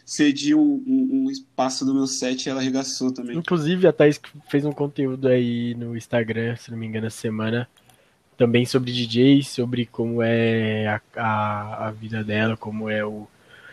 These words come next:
Speaker 2: o s-, como é ser mulher e ser D J aqui em São Paulo, no Brasil, né, que ela já tocou em vários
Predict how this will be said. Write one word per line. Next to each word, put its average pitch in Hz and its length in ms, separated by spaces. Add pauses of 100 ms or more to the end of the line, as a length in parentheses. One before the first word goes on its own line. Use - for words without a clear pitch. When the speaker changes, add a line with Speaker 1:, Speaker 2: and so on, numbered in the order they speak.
(320)
Speaker 2:
o - 40
s-, - 480
como 117 160
é 117 40
ser - 180
mulher 113 400
e 113 60
ser 113 180
D 110 120
J 107 340
aqui - 180
em 107 60
São 107 180
Paulo, 107 640
no - 340
Brasil, 104 480
né, 110 140
que - 100
ela 104 80
já 104 120
tocou 104 320
em 101 100
vários 101 480